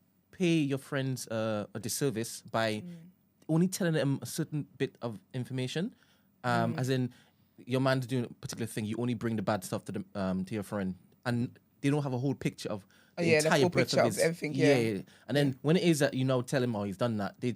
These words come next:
Speaker 1: immediately say, "All right, do this,
Speaker 2: This
Speaker 1: that,
Speaker 2: is
Speaker 1: and next."
Speaker 2: exactly, yeah, yeah,
Speaker 1: And then
Speaker 2: yeah.
Speaker 1: when it is that you knowing the full picture, you don't go and do that. Your friend's
Speaker 2: Mm.
Speaker 1: looking at you like a flipping bellend,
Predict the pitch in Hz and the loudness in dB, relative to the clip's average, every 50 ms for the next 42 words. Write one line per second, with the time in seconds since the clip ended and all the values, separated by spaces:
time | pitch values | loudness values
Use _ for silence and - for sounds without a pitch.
0 | - 160 151 151 147 139 143 131 - 139 123 120 - - - - - 131 120 107 | 0 2 4 4 4 4 2 0 0 -2 -4 -6 -12 -20 -14 -4 -2 0 0 0
1 | 107 - 131 127 123 123 117 160 247 - - 185 180 208 185 - - 185 180 170 | -2 -2 -2 0 0 0 0 2 2 2 4 4 6 4 4 4 4 4 6 6
2 | 165 160 160 - 160 160 160 170 185 - 180 190 175 - 147 143 151 156 165 160 | 6 6 6 6 6 6 6 4 4 6 4 4 4 4 0 0 2 2 2 4
3 | 156 143 135 - _ _ _ _ _ _ _ _ _ - 131 127 135 139 135 131 | 2 2 0 -4 _ _ _ _ _ _ _ _ _ -4 0 2 4 4 2 2
4 | - 143 104 - 127 - - - 107 - 139 139 147 131 175 180 190 165 147 139 | -2 -4 -2 -2 -4 -4 -4 -6 -4 -2 -2 -2 4 4 6 6 6 4 2 0
5 | 123 110 117 107 95 101 101 - - - - 113 151 165 165 156 135 143 147 - | 0 0 -2 -4 -2 -2 -4 -4 -6 -8 -10 -8 -2 2 2 2 2 0 -2 -4
6 | 139 - 123 135 131 123 107 - 113 - - - 120 - 135 120 113 110 101 - | -6 -4 -4 -4 -2 -2 -2 -2 -4 -10 -8 -10 -8 -4 -4 -4 -2 -2 -2 0
7 | 156 147 101 95 127 180 | 0 2 2 0 -2 -4